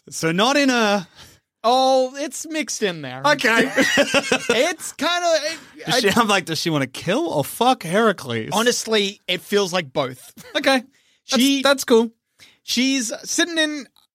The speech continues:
Speaker 2: it looks like she's about to lick her lips. <laughs> Uh,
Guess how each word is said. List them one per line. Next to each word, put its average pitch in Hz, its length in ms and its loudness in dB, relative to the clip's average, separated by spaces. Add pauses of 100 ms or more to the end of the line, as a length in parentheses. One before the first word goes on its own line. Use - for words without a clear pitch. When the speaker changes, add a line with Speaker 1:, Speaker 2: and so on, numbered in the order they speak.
Speaker 2:
it 214 340 -2
looks 254 300 0
like 381 100 2
she's 240 200 -2
about 208 240 0
to 196 60 0
lick 160 340 -4
her 190 160 -2
lips. - 680 -4 (180)
<laughs> 523 120 -12 (680)
Uh, 185 320 6